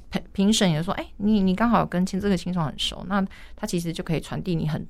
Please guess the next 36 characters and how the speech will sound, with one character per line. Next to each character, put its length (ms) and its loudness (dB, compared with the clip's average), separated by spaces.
多 320 0
经 240 2
验， 220 2
其 140 -2
实 120 4
就 100 2
是 140 2
一 60 4
个 100 2
辅 220 -6
导。 260 -4
他 80 -2
们 80 2
现 100 0
在 100 6
有 60 2
一 40 -2
个 60 0
辅 160 -8
导 120 2
团 260 -6
队， 240 -4
甚 200 4
至 160 2
现 140 2
在 80 4
也 120 0
有 460 -10
青 240 0
创 220 -2
变 160 0
成 100 0
青 160 2
创 140 6
种 240 -4
子， 200 -12